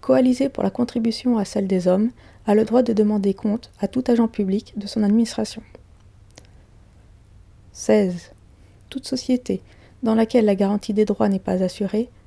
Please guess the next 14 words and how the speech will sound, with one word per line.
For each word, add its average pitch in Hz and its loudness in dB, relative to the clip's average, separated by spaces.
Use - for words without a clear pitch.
ni 233 4
la 240 4
séparation 240 -2
des 208 0
pouvoirs 190 -2
déterminée, 220 2
n'a 214 4
point 247 4
de 226 6
constitution. 208 -2
La 208 2
constitution 220 -2
est 202 2
nulle 196 2